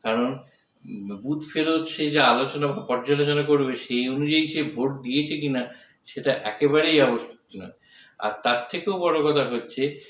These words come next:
যে আমি কাকে ভোট দিয়েছি সেটা সরাসরি বা প্রত্যক্ষ বা পরোক্ষভাবে অন্য একজনকে জানাবো কেন?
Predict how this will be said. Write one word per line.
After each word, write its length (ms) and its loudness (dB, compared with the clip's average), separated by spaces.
যে 200 -4
আমি 440 0
কাকে 280 0
ভোট 360 -4
দিয়েছি 400 -4
সেটা 300 -2
সরাসরি 800 -2
বা 440 0
প্রত্যক্ষ 540 0
বা 140 0
পরোক্ষভাবে 920 2
অন্য 300 0
একজনকে 580 0
জানাবো 480 0
কেন? 360 0